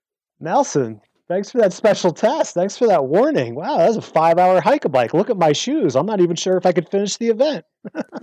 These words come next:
So, you know, I mean, those are the things that you gotta kinda chuckle at, I guess, because, you know, I was definitely frustrated in the moment, but I definitely didn't stop. I marched on. I didn't let it get in my way, right?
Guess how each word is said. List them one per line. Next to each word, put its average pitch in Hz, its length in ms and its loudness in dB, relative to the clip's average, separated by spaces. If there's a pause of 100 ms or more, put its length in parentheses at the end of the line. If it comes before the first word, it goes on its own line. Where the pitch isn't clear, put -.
(1700)
So, 233 440 4
you 214 140 4
know, 202 360 4
I 180 60 4
mean, 196 240 4
those 247 220 4
are 214 40 -2
the 190 60 -2
things 180 240 2
that 156 100 0
you 143 60 -6
gotta 143 180 2
kinda 131 380 -2 (340)
chuckle 196 480 0
at, 240 220 0
I 226 80 4
guess, 240 320 0
because, 139 680 -2 (1200)
you 165 120 0
know, 160 160 2
I 147 80 2
was 135 160 0
definitely 165 380 2
frustrated 170 680 2
in 143 180 0
the 143 80 -2
moment, 151 460 0
but 135 100 -6
I 131 80 2
definitely 139 540 0
didn't 127 360 -2
stop. 139 580 2
I 127 80 -6
marched 127 440 0
on. 135 380 2
I 123 60 -2
didn't 156 240 2
let 147 120 4
it 131 60 0
get 143 160 -2
in 135 60 -6
my 117 180 0
way, 113 280 0
right? 120 300 -2